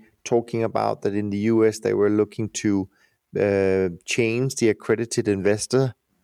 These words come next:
rules and maybe make it a little bit easier for people to become classified as an accredited investor. Don't know if you saw any of, any of that or have any other thoughts about these things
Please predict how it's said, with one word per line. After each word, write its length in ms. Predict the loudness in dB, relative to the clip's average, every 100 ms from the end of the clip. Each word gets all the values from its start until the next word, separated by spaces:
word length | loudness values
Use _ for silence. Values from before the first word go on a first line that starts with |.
| _ -2
rules 720 | 2 4 4 2 0 -4 -10 -4
and 260 | -2 0
maybe 300 | 0 0 0
make 240 | 2 2 2
it 60 |
a 40 | 2
little 240 | 2 2
bit 180 | -4 -4 -6
easier 500 | -4 -2 -2 0 0
for 160 | -4
people 380 | -8 -6 -4 -6
to 140 | -8 -10
become 580 | -10 -4 -4 -2 -6 -14 _ _ _ _
classified 760 | -8 -2 -2 -4 -8 -4 -4 -4
as 180 | -6 -6
an 60 | -8
accredited 520 | -4 -4 -4 -6 -6
investor. 480 | -4 -4 -6 -6 -10 _ _ _ -6
Don't 160 | -4
know 100 | -2
if 160 | -4 -4
you 60 |
saw 220 | 0 0 0
any 140 | -2
of, 180 | -4 -6 -4
any 160 | -2
of 120 | -2 0
that 200 | -2 -2
or 220 | -4 -6 _ _ _ _ _
have 140 | 0 0
any 200 | 2 2
other 260 | 2 0
thoughts 420 | -2 -2 -2 -4
about 360 | -4 -2 -4 -6 -20 -20 _ _ _ _ _ _ _ _ _ -4
these 260 | -4 -2 -2
things 460 | -2 -2 -6 -10